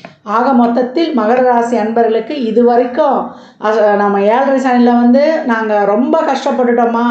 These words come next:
அப்படின்றவங்களுக்குலாம் இனி வரும் காலங்கள் உங்களுக்கு ரெட் கார்பெட் போட்டு, அஹ், விரித்து உங்களுக்கு இனிமே வரக்கூடிய காலங்கள் வளர்ச்சி பாதைக்கான காலங்கள், மிகப்பெரிய ஒரு மாற்றம் முன்னேற்றங்கள் உங்க வாழ்நாளில் இருக்குன்னா அது மிகையே கிடையாது.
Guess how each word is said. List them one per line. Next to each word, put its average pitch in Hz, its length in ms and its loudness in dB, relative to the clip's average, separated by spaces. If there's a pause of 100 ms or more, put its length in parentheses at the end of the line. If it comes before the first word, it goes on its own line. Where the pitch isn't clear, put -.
(100)
அப்படின்றவங்களுக்குலாம் 196 760 -2 (360)
இனி 247 320 0
வரும் 277 320 0
காலங்கள் 247 480 0
உங்களுக்கு 214 260 -2
ரெட் 214 260 -2
கார்பெட் 240 440 -4
போட்டு, 277 440 -4 (340)
அஹ், 202 920 0
விரித்து 240 380 0
உங்களுக்கு 214 300 0
இனிமே 254 360 0
வரக்கூடிய 220 420 0
காலங்கள் 196 440 -4 (360)
வளர்ச்சி 311 420 -2
பாதைக்கான 220 800 -2
காலங்கள், 190 580 -2
மிகப்பெரிய 254 840 0
ஒரு 233 180 2
மாற்றம் 233 500 -4
முன்னேற்றங்கள் 202 680 -6 (320)
உங்க 202 180 -2
வாழ்நாளில் 226 600 0
இருக்குன்னா 196 360 -2
அது 226 280 -2
மிகையே 214 300 0
கிடையாது. 196 640 -2